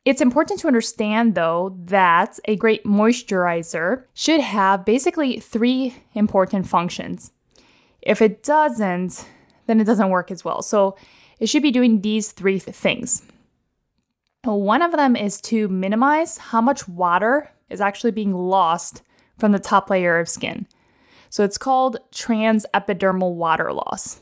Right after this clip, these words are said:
And so a great moisturizer minimizes the transepidermal water loss. Think of it like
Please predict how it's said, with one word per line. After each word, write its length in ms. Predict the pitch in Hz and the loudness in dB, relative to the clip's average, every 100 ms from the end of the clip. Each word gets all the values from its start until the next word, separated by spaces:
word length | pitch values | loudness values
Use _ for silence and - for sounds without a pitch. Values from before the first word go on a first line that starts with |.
| - | -2
And 140 | 214 | -2
so 160 | - 220 | 2 0
a 80 | 202 | -2
great 400 | 202 262 302 233 | -2 -2 0 0
moisturizer 880 | 214 254 311 - 185 170 180 175 | 2 0 -2 -2 -2 -2 -4 -6
minimizes 1080 | 190 190 214 269 233 160 160 165 160 160 170 | -2 0 2 2 0 -2 -4 -6 -6 -10 -14
the 220 | - 196 | -6 -2
transepidermal 1200 | 190 - 208 202 196 185 190 - 180 180 175 175 185 | -2 -2 -2 0 0 0 -2 -2 -2 0 0 -2 0
water 320 | 269 240 165 | 2 2 2
loss. 320 | - - - | 0 -4 -2
Think 180 | 302 277 | 0 2
of 100 | 175 | 2
it 160 | 165 170 | 0 2
like 320 | 175 175 | 0 0